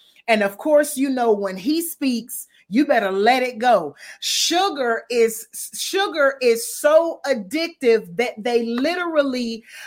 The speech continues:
uh, equate sugar addiction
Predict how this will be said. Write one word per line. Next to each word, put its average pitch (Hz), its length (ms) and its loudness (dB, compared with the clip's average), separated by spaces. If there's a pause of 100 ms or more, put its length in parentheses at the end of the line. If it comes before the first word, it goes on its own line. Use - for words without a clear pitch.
(140)
uh, 214 240 4 (120)
equate 294 840 -2
sugar 302 640 0
addiction 220 840 -2